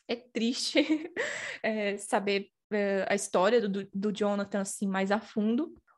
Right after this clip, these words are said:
O Andrew Garfield ganhou o Globo de Ouro esse ano por melhor ator em filme de comédia ou musical.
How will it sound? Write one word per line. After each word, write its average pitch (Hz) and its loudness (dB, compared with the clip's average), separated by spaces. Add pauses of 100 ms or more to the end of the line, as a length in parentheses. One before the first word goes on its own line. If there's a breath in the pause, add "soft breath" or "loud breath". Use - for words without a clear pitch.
(140)
O 226 6
Andrew 226 4
Garfield 226 2
ganhou 254 6
o 330 2
Globo 214 4
de 220 2
Ouro 208 4
esse 247 -4
ano 202 0
por 226 -4
melhor 202 4
ator - 2 (120)
em 208 -2
filme 196 -2
de 190 -4
comédia 196 2
ou 202 -2
musical. 208 0